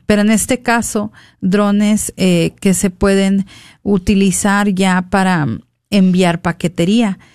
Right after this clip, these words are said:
Y en esto, pues, también venía la, la sugerencia de poder,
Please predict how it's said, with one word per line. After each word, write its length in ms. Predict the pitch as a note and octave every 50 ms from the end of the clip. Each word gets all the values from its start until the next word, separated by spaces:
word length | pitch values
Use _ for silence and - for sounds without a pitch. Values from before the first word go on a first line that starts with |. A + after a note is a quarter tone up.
| _ _ _ _ _
Y 80 | - F#3
en 80 | F#3 F#3+
esto, 280 | F#3+ F3+ F#3 - B3+
pues, 220 | B3 B3+ A#3 F#3 -
también 480 | - G3+ F#3+ F#3 F#3 F#3 F#3 F3+ F3+
venía 680 | F#3 G3 F#3+ F#3+ F#3+ G3 G3+ G3+ F#3+ F#3 - - - -
la, 360 | - F3+ F3+ F3+ E3 D#3+ D#3
la 300 | - - F3 F3 E3+ E3+
sugerencia 680 | D#3+ - - - - G3 F3 F#3 F#3 F3+ F3+ - B3+ B3
de 120 | A3+ G3+
poder, 500 | F3+ - - F#3+ F#3 F3 F#3+ G3+ G#3+ -